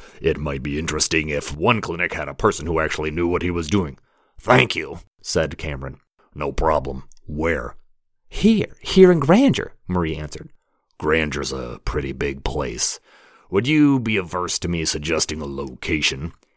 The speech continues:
he asked. "Suggest away," Marie said. "I know of an abandoned building located on the main road. It would set you up across the street from a spirit healer, but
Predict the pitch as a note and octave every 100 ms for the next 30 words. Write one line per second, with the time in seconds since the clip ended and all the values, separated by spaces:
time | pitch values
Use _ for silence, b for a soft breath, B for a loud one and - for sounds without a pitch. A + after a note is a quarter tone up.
0 | _ F2 D2 C#2+ - _ _ _ _ _
1 | _ - A2+ C#3 D3 G#2 G2 D3+ C4+ A#3
2 | _ _ _ F2+ - - - C2+ - _
3 | _ _ _ - D#2+ F#2+ A2 G2 F2+ D#2
4 | F2+ G#2+ F#2 D#2+ F#2+ E2 E2 E2 D#2+ E2
5 | F2+ D#2+ E2 D#2+ D2 E2 E2+ D#2+ E2 D2+
6 | C2 C#2+ B B B _ _ - G2+ G2+
7 | - E3 - C3 A2+ D#2+ - - G#2+ F#2
8 | - D#2+ - G2 D#2+ E2+ D2+ D2+ - A#2
9 | F#2 D2 - E2 D2+ D#2 D#2+ D#2